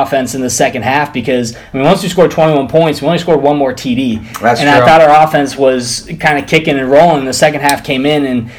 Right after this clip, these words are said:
Speaker 1: we kinda lost the momentum once Colorado, you know, kept playing. You know, they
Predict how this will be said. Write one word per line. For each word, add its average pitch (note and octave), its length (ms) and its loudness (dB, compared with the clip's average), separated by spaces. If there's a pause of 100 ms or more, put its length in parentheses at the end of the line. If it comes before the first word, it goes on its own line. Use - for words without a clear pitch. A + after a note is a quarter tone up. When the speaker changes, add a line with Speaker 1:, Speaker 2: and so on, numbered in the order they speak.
(120)
Speaker 1:
we C#3+ 100 0
kinda E3+ 240 2
lost C#3+ 320 2
the D#3+ 40 -4
momentum C#3 460 2
once B2+ 220 -2
Colorado, C3 800 2
you C#3 100 -6
know, B2 180 -2
kept C#3+ 280 -2
playing. C#3+ 220 -2
You C#3+ 80 0
know, B2 40 -2
they C3 240 -2